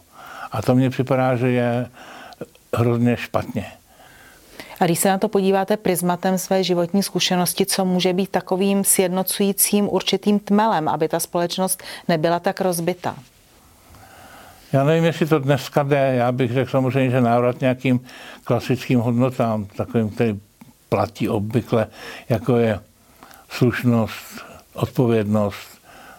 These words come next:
Speaker 1: čest a podobně. Dneska musíte,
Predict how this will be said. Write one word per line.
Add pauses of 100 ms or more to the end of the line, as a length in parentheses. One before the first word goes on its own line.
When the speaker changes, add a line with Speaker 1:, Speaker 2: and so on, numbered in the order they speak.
(120)
Speaker 1:
čest
a
podobně. (800)
Dneska
musíte,